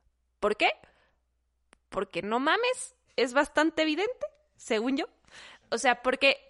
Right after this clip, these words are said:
también hay quien diría como, "No, güey, yo no tocaría la palanca porque entonces yo soy la que maté a esas personas". Y sí,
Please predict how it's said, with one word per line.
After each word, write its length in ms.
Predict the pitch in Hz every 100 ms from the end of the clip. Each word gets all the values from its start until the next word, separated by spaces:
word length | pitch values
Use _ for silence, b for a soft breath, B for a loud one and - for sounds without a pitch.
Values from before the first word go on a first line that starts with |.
| -
también 340 | 254 277 311 -
hay 160 | 277
quien 180 | - 302
diría 240 | 247 220
como, 220 | 220 226 220
"No, 160 | 226
güey, 160 | 220 190
yo 120 | 220
no 140 | 226
tocaría 360 | 240 226 196 202
la 160 | 214 208
palanca 360 | 208 208 220
porque 280 | - - 185
entonces 400 | 180 190 196 202
yo 160 | 220 214
soy 200 | 220 196
la 160 | 196
que 140 | - 185
maté 600 | 170 - 202 180 185 - _ _ _ _ _ _ _ _ _ _ _ _
a 180 | - 190
esas 240 | 190 185 -
personas". 640 | 220 240 302 185 - - B B B B B B _ _ _
Y 280 | 233 233 -
sí, 360 | - - -